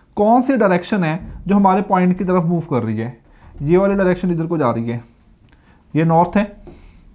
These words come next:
ये ईस्ट है, ये क्या है, नॉर्थ ईस्ट। It means वो स्टार्टिंग पॉइंट से नॉर्थ ईस्ट डायरेक्शन में खड़ा है,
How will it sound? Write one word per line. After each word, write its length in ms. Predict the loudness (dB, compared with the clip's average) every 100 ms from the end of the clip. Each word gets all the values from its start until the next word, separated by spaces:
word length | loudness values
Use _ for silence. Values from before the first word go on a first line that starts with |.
| -20 -20 -20 -4
ये 100 | -2 0
ईस्ट 220 | 0 -2 -2
है, 260 | -4 -6 _ -20 -4
ये 120 | -2 0
क्या 180 | 2
है, 160 | 2 0 -6 -18 -20 _ _ -20 -6
नॉर्थ 380 | -2 0 -2 -6
ईस्ट। 280 | -14 -14 -20 -20 -20 -20 -20 -20 -20 -20 -16 -6
It 140 | -4
means 200 | -2 0
वो 100 | 0
स्टार्टिंग 540 | 0 2 2 2 0 -2
पॉइंट 260 | -2 -2
से 320 | 2 2 2 -2 -20 _
नॉर्थ 420 | 0 4 4 2 0
ईस्ट 360 | 0 0 0 2
डायरेक्शन 400 | 2 2 -2 -2
में 120 | -2
खड़ा 220 | 0 0
है, 120 | -2